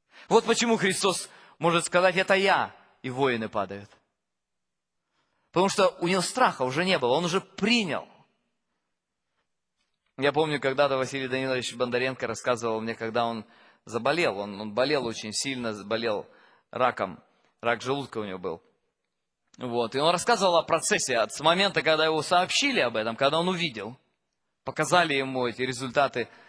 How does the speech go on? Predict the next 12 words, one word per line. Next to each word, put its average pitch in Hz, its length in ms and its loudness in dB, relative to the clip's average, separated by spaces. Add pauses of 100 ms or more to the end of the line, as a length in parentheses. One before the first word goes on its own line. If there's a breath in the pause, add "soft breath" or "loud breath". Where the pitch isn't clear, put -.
(320 soft breath)
а, 107 280 -2
этих 107 200 -8
тестов. 120 480 -2 (1120)
И 143 80 -6
говорит: 175 300 2
"До 196 120 2
того 190 220 2
момента, 202 420 0
пока 151 240 0
я 185 200 2
принял 143 720 -4
это, - 320 -14